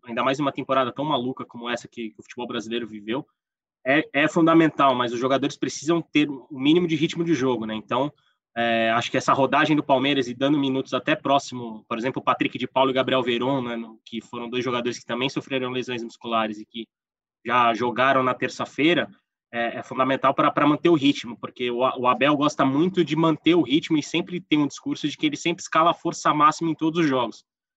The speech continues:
E o que ele quer dizer com, com isso é que ele escala os jogadores em melhores condições físicas a cada partida e, e, e também em melhores condições de ritmo de jogo. Então, o Palmeiras, na análise aqui interna, chega bem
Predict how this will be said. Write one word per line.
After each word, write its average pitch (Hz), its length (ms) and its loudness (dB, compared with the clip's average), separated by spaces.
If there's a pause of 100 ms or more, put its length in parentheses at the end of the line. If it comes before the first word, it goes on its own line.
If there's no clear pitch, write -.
(260)
E - 80 -12
o 120 60 -10
que - 80 0
ele 156 100 6
quer 147 160 2
dizer 127 220 -2
com, 135 220 -4
com - 180 -4
isso 139 240 0
é 160 40 0
que 175 120 2
ele 165 140 4
escala 151 400 2
os 143 60 -2
jogadores 143 380 0
em 156 40 0
melhores 147 340 0
condições 147 400 -6
físicas 135 480 -6
a 151 60 -2
cada 147 180 -4
partida 147 540 -2 (340)
e, 127 220 0
e, 127 580 -4
e 123 60 -4
também 143 200 2
em 151 40 4
melhores 147 260 2
condições 156 380 0
de 160 80 2
ritmo 151 340 2
de 175 100 2
jogo. 117 360 -2
Então, 123 340 -4 (380)
o - 80 -12
Palmeiras, 135 420 4
na 143 160 6
análise 143 480 2 (220)
aqui 127 240 -6
interna, 131 500 0
chega 147 380 0
bem 139 500 2